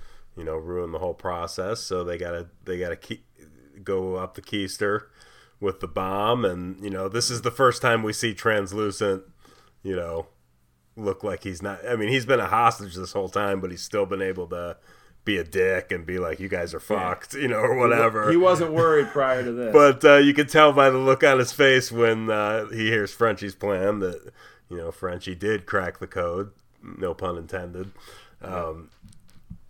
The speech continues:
Speaker 1: so, uh, so that's where we're at with that. And then we see, uh, Madeline with the senator. So now we see that she's, you know, kinda her thing. She's trying to get the government contract. She basically wants,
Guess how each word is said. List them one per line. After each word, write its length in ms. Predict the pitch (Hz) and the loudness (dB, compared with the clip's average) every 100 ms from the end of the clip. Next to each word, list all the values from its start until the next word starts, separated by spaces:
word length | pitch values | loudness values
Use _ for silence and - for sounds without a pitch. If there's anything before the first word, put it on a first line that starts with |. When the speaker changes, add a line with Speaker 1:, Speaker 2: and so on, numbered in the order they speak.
| _ 160 | _ -10
Speaker 1:
so, 440 | - 131 117 117 | 2 6 8 8
uh, 380 | 107 104 104 110 - _ _ - | 6 4 2 0 -6 _ _ -12
so 200 | 120 143 | 2 6
that's 240 | 139 135 | 6 6
where 140 | 151 156 | 8 8
we're 120 | 147 | 10
at 160 | 143 131 | 8 6
with 120 | 113 | 2
that. 380 | 135 131 123 113 | 2 4 4 2
And 160 | 110 120 | -2 0
then 160 | 135 143 | 2 2
we 100 | 139 | -2
see, 600 | - 143 135 127 120 117 | -4 -4 4 6 6 2
uh, 420 | 107 104 98 98 - - - | -2 -2 0 -4 -6 -16 -8
Madeline 560 | 107 117 127 131 107 98 | -2 0 2 2 0 0
with 140 | 92 | -2
the 80 | 92 | -6
senator. 580 | - 156 127 90 76 71 | -2 0 2 0 -6 -10
So 140 | - | -6
now 300 | 101 107 110 | -2 0 0
we 120 | 110 101 | -2 -4
see 220 | - 104 | -6 -6
that 160 | 95 - | -8 -12
she's, 560 | - 104 104 95 - - - - | -10 -8 -8 -10 -12 -18 -20 -18
you 80 | - | -8
know, 120 | 92 | -6
kinda 280 | 85 110 95 | -4 -2 -2
her 160 | 98 107 | 0 -2
thing. 280 | - 104 98 | 0 -2 -2
She's 220 | - 85 | -6 -14
trying 400 | - 101 95 95 | -4 -2 -2 -4
to 80 | 90 | -8
get 260 | 80 92 - | -6 -8 -8
the 60 | |
government 480 | 80 87 87 85 - | -10 -8 -8 -12 -14
contract. 560 | - 82 76 80 71 - | -12 -12 -12 -16 -16 -14
She 120 | 92 | -12
basically 460 | 95 92 - 92 | -8 -8 -8 -8
wants, 640 | 87 90 87 85 - - | -8 -8 -8 -8 -6 -6